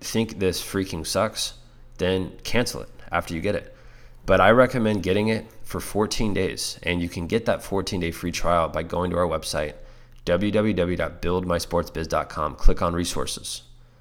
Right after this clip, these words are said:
and scroll down the page, and it's the first resource I recommend. Click on that link. And, um, what I do for coaches that get it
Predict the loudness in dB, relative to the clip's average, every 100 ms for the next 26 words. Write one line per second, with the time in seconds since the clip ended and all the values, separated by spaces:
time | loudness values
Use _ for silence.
0 | -20 -20 -20 -8 -4 -2 -4 -8 -8 -2
1 | 2 4 4 2 2 2 0 -2 -6 -8
2 | -8 -8 -2 -2 -2 -4 -4 -4 -2 -2
3 | -4 -4 -4 -4 10 12 12 6 0 -2
4 | -6 -8 -14 -20 -20 -20 -20 -20 -6 0
5 | 2 2 2 2 2 -2 2 4 4 2
6 | 0 2 2 -2 -6 -4 2 2 2 -4
7 | -6 -4 -2 -2 -4